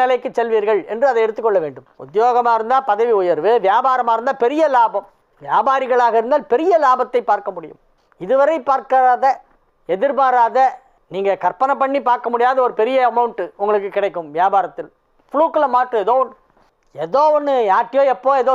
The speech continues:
சொல்லி வச்சிருப்பீங்க, அவன் திடீர்னு வருவான், "எனக்கு இந்த ப்ராடக்ட் வேணும், இவ்வளோ வேணும், இவ்வளோ குவான்டிட்டி, அஞ்சு கண்டெய்னர் ஃபுல்லா வேணும்" அப்படிமா. அவ்வளோ பெரிய குவான்டிட்டி நீங்க இது வரைக்கும் சப்ளை பண்ணியிருக்க மாட்டீங்க. அந்த மாதிரி ஏதோ something very big. நான் என்ன மீன் பண்ணேன்னா, பெரிய குவான்டிட்டி, பெரிய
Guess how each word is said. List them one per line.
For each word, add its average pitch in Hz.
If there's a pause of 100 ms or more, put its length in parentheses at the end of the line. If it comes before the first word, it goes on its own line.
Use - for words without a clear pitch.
சொல்லி 247
வச்சிருப்பீங்க, 247
அவன் 208
திடீர்னு 262
வருவான், 240
"எனக்கு 220
இந்த 196
ப்ராடக்ட் 240
வேணும், 226
இவ்வளோ 208
வேணும், 226
இவ்வளோ 196
குவான்டிட்டி, 220 (680)
அஞ்சு 180
கண்டெய்னர் 226
ஃபுல்லா 233
வேணும்" 214 (200)
அப்படிமா. 160 (200)
அவ்வளோ 190
பெரிய 185 (480)
குவான்டிட்டி 220
நீங்க 214
இது 196
வரைக்கும் 214
சப்ளை 240
பண்ணியிருக்க 208
மாட்டீங்க. 175 (420)
அந்த 240 (100)
மாதிரி 302
ஏதோ 262 (140)
something 269
very 277 (120)
big. 240 (400)
நான் 170
என்ன 277
மீன் 262
பண்ணேன்னா, 262 (180)
பெரிய 339 (280)
குவான்டிட்டி, 247 (160)
பெரிய 285